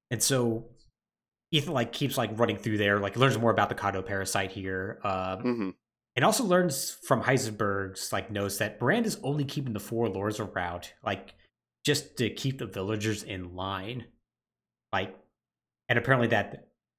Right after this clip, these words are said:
Speaker 1: now that she's about to do her ceremony, like, she had all the villagers murdered because they're no longer useful to her.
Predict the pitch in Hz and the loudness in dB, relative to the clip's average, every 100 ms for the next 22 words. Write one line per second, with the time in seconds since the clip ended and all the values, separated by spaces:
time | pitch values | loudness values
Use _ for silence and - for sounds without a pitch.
0 | _ _ 113 113 117 110 98 - - - | _ _ 0 2 4 2 0 -6 -4 -2
1 | 110 104 101 107 104 98 - 107 98 95 | -2 -2 -2 -2 -2 0 2 2 0 -2
2 | 95 95 90 - - 113 117 110 107 104 | -2 -4 -8 -4 2 4 4 2 0 -2
3 | 98 98 92 - 240 147 110 110 92 - | -2 -4 -4 0 2 2 -2 -4 -4 -4
4 | 101 98 92 90 87 98 92 104 - 117 | -4 -4 -6 -8 -10 -10 -6 -4 -4 -10
5 | 113 117 - | -10 -10 -12